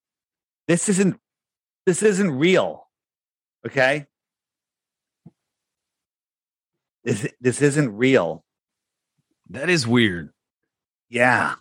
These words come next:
Speaker 2: I'll give you that one. That one's, that's, that's pretty weird.
Speaker 1: Let me, um, this is another one. I call this the Tupac rocket because there's different types of fake rocket launches. There's, um, ones that never happen.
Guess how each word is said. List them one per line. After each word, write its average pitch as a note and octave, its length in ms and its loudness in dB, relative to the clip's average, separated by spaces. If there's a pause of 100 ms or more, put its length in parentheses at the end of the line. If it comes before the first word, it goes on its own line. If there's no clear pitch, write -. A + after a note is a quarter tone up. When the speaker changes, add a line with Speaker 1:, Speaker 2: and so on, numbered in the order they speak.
(200)
Speaker 2:
I'll A2 120 -8
give C#3+ 220 0
you B2 100 0
that A2 220 2
one. D#2+ 100 -10
That C3+ 180 2
one's, A#2+ 260 -6
that's, C#3 300 -2
that's C#3 220 -2
pretty B2+ 220 0
weird. F#2 380 0 (380)
Speaker 1:
Let A#2 120 -4
me, C3 180 4
um, A#2 360 4
this D3+ 240 0
is D#3 140 0
another C3+ 280 2
one. A#2 140 2
I G#2 80 2
call C3 260 0
this A#2+ 260 -2
the G#2+ 140 -8 (100)
Tupac - 560 -4
rocket F#2+ 440 -2
because A2+ 440 0 (380)
there's D3 160 2
different G3+ 300 2
types E3+ 260 2
of D3 120 -6
fake D3 220 0
rocket B2 280 0
launches. G2 500 -10
There's, G#2+ 480 4 (680)
um, A2+ 420 2 (1080)
ones C#3 220 2
that C3+ 80 2
never A#2 220 2
happen. A#2 520 -2